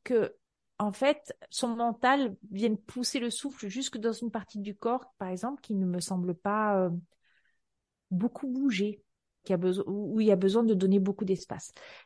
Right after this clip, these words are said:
Donc, euh, moi, j'ai, j'ai cet accompagnement-là. Ce qui me manquait,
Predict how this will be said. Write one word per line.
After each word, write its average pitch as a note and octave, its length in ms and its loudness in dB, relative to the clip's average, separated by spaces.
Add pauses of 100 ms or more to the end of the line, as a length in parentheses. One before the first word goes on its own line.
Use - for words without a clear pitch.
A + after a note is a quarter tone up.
Donc, G#3 200 4
euh, A3 140 6
moi, A3+ 180 8
j'ai, B3 260 8
j'ai G3+ 140 4
cet A#3+ 220 0
accompagnement-là. G#3+ 840 0
Ce - 120 -10
qui - 160 8
me B3+ 120 8
manquait, B3+ 380 4